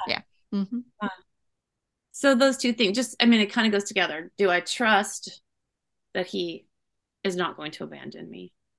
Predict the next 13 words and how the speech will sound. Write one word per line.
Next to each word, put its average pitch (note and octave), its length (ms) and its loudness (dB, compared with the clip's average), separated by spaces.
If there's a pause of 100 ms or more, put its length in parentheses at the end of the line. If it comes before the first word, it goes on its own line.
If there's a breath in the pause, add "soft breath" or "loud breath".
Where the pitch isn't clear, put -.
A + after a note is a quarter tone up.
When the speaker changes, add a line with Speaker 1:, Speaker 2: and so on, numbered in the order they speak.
Speaker 2:
Mm-hmm. F3+ 240 -8
Speaker 1:
Gotta E3+ 460 -14 (140)
fight D#3 260 -10
that D#3+ 180 -8
lie. D#3+ 320 -10 (260)
Speaker 2:
Yeah. F#3 220 -2 (300)
Yeah. - 200 -12
Speaker 1:
Yeah. - 480 -18
Speaker 2:
Because A3+ 300 4
the A#3 80 4
scripture G#3+ 400 2
promises F#3 560 0
us - 340 0